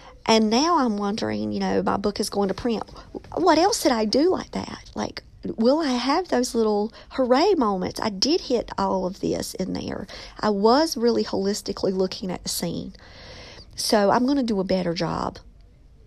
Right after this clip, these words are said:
um, with the trilogy, because I do believe that's the series that, um, should be my, my primary focus. So I'm gonna do a better job at that, and I'm gonna really start breaking this thing apart. So I really wish you guys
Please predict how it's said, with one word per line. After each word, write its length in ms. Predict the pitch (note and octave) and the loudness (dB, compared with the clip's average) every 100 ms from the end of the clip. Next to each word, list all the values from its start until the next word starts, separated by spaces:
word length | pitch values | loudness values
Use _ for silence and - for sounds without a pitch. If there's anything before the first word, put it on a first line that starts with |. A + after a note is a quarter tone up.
| - - - - - - - | -20 -20 -20 -20 -20 -20 -12
um, 360 | F#3 G#3 - - - - - - - - | -10 -8 -10 -14 -20 -20 -20 -20 -20 -2
with 220 | G#3 G#3 | 2 2
the 60 | F#3+ | 2
trilogy, 680 | - F#3+ D#3 D3 - - - - - | 0 2 0 -2 -4 -6 -12 -10 -4
because 280 | F#3+ G3 - | 0 0 0
I 120 | G#3 | -4
do 200 | F#3+ A3 | 0 2
believe 240 | A3+ G#3+ F#3+ | 2 2 0
that's 300 | - - - | -2 -6 -10
the 100 | G3 | -10
series 580 | - G3 F3+ E3 F3 - | -4 -2 -2 -2 -6 -6
that, 320 | - - - _ - | -8 -8 -14 _ -8
um, 480 | F3 E3+ F3 F#3+ - - - - - | -6 -6 -8 -10 -14 -20 -20 -18 -2
should 280 | - - G#3+ | 4 6 6
be 100 | G#3 | 6
my, 140 | F#3+ | 2
my 80 | F3+ | 0
primary 480 | - E3+ F3 F3+ F#3 | -2 -2 -2 -4 -6
focus. 520 | - E3+ - - - - - - - - | -4 -4 -4 -10 -12 -14 -16 -14 -14 -6
So 160 | - D4 | 0 2
I'm 80 | F#4+ | 2
gonna 160 | A#4+ | 2
do 120 | G#4+ | 2
a 40 | C4 | 2
better 240 | G3+ F#3 | 2 -2
job 340 | F#3 F#3+ A3+ A3+ | 0 0 0 -2
at 80 | |
that, 380 | - E3+ - - | -4 -4 -6 -8
and 120 | F#3+ G3+ | -10 -6
I'm 60 | |
gonna 180 | A#3+ D4 | -4 0
really 260 | C#4+ C#4+ D4+ | 0 0 -2
start 240 | - A3+ | -4 -4
breaking 300 | A3 G#3+ G3+ | -4 -4 -6
this 120 | G3+ | -8
thing 180 | - G3 | -6 -6
apart. 460 | - - B1 A1+ - - - - - - - - - - - - - | -6 -4 -4 -4 -8 -20 -20 -20 -20 -20 -20 -20 -20 -20 -20 -20 -12
So 540 | - G#3+ F#3 F#3+ F#3+ G3 - - - | 2 6 6 6 0 -2 -6 -10 -2
I 100 | G#3 | -2
really 280 | G#3 A#3 C4+ | 0 0 2
wish 260 | B3+ B3 A3+ | 2 2 0
you 60 | |
guys 220 | G#3+ G3+ | -4 -8